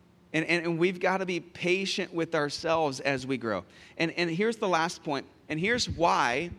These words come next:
it's possible. Here's why any of these is possible. Because God is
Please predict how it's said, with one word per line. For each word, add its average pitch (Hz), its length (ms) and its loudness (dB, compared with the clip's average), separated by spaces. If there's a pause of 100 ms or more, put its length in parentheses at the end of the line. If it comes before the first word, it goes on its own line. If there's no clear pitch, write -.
it's 151 260 -4
possible. 170 560 0 (160)
Here's 240 200 0
why 214 160 2 (100)
any 220 180 4
of 185 80 0
these 147 240 2
is 120 100 -12
possible. - 460 -4 (1400)
Because 165 320 2
God 156 640 4 (500)
is 156 240 2